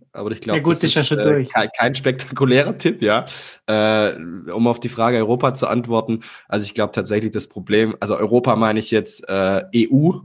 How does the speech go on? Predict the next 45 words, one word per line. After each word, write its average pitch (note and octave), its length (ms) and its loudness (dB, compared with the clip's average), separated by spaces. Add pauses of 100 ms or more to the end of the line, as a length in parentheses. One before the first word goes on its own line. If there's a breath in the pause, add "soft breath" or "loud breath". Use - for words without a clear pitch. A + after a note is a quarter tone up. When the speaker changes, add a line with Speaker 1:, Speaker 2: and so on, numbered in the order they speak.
Speaker 1:
also G2+ 220 -2
außerhalb A2 640 0
Schweiz, A#2 360 -2
Euro-Währungsraum, A#2 760 0 (260 loud breath)
äh, F#2+ 180 0
ich - 100 -4
glaub G#2 160 -2
tatsächlich, G#2+ 360 -2
das G#2 120 -12
Problem G#2+ 360 2
ist A2+ 120 0
nicht - 160 -6
ganz G#2+ 220 0
so G#2 100 -4
groß, F#2 680 -2
äh, F2 260 -2
in F#2+ 80 -2
Europa. F2+ 520 -4 (420 loud breath)
Also A#2 220 2
zumindest A#2+ 540 2
kriegt B2+ 180 -2
man A#2 120 2
da A2 120 2
nicht B2 340 0
so B2 200 0
viel A#2 220 2
mit A2 200 -2
auf F2+ 160 -6
jeden F#2 220 -4
Fall. F2+ 300 -4
Also F#2+ 240 -4
von G2 100 -8
dem A2+ 100 2
her, A#2+ 120 4
da A#2 120 2
bin C#3+ 160 0
ich C3+ 220 -2
aktuell, A#2+ 640 2
äh, G#2+ 280 2
noch A2 200 -6
ziemlich A#2+ 260 -6
beruhigt, G2+ 380 -4
muss F#2 100 -14
ich F2+ 120 -18
sagen. - 300 -18